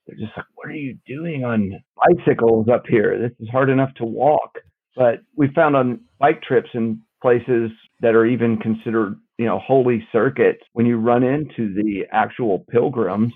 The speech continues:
they're actually delighted to see you, and they don't think you're doing anything irreverent at all. One thing that we realized during the course of that journey, and especially, I should say, personally, I realized these three holy mountains,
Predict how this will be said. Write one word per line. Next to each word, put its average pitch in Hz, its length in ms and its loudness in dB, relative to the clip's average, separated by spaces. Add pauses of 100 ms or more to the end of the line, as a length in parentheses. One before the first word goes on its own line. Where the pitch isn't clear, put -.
(160)
they're 135 140 4
actually 139 360 2
delighted 117 640 4 (120)
to 117 80 -4 (120)
see 147 180 -4
you, 117 180 2
and 113 120 0
they 120 80 2
don't 120 220 -4
think 123 180 -8
you're 113 120 -2
doing 113 360 0
anything 113 300 -4
irreverent 107 600 -2
at 107 80 -6
all. 123 440 0 (140)
One 170 260 0
thing 160 300 0
that 135 140 2
we 143 180 2
realized 123 600 4 (440)
during 123 240 -2
the 113 60 -4
course 131 340 -4
of 120 60 -6
that 113 200 0
journey, 123 500 2
and 104 180 -4
especially, 139 400 -2
I 110 120 -2
should - 200 -20
say, 123 100 0
personally, 117 540 -2
I 107 120 6
realized 104 640 0 (180)
these 151 240 -4 (120)
three 202 200 -2
holy 156 260 -4
mountains, 107 540 -2